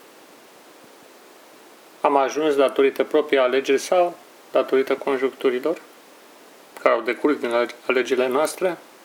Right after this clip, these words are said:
Și sub o formă sau alta, regretele exprimă tensiuni interioare care s-au prins în țesătura interioară,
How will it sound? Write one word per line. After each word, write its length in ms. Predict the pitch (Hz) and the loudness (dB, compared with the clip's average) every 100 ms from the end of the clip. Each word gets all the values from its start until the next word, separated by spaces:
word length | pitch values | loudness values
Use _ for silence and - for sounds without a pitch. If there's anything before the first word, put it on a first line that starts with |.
| - - - - - - - - - - - - - - - - - - - - - - - - - - - - - - - - - | -20 -20 -20 -20 -20 -20 -20 -20 -20 -20 -20 -20 -20 -20 -20 -20 -20 -20 -20 -20 -20 -20 -20 -20 -20 -20 -20 -20 -20 -20 -20 -20 -12
Și 80 | - | -10
sub 140 | 170 | -2
o 80 | 220 | 0
formă 260 | 202 247 226 | 0 0 0
sau 180 | - 196 | 2 2
alta, 280 | 208 214 | 2 2
regretele 760 | 185 175 185 208 190 185 170 165 - - - | 2 2 0 0 2 2 2 -2 -10 -20 -6
exprimă 720 | - 135 - 185 143 123 127 127 - - - - - - - - - | -6 -4 -4 -2 0 0 -2 -8 -20 -20 -20 -20 -20 -20 -20 -20 -4
tensiuni 480 | 151 143 - 170 | -2 -2 -2 0
interioare 720 | 143 131 135 131 135 151 165 151 | 0 0 0 2 2 4 0 -2
care 240 | 147 135 | 0 0
s-au 340 | 131 135 123 - | 0 0 0 -2
prins 340 | 156 160 - | -2 -2 -4
în 140 | 139 | -6
țesătura 680 | 131 - - 135 - 143 135 | -6 -8 -4 -2 0 0 2
interioară, 880 | 131 123 139 131 135 139 139 139 | -2 -2 -2 2 2 2 2 0